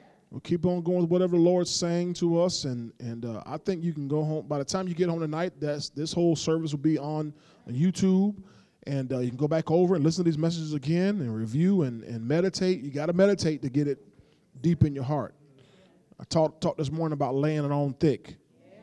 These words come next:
Laying it on thick. You gotta, you gotta do that.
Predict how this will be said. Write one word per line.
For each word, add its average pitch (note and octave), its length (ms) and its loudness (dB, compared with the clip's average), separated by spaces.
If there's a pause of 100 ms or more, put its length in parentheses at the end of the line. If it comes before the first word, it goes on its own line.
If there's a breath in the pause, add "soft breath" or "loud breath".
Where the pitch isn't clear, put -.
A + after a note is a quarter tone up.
(840)
Laying D3 180 -2
it D3 40 0
on D3 180 -4
thick. C3+ 280 -2
You B2+ 120 -4
gotta, C3+ 260 -4
you C#3 100 -4
gotta C#3 180 -2
do D3+ 200 6
that. C3 260 2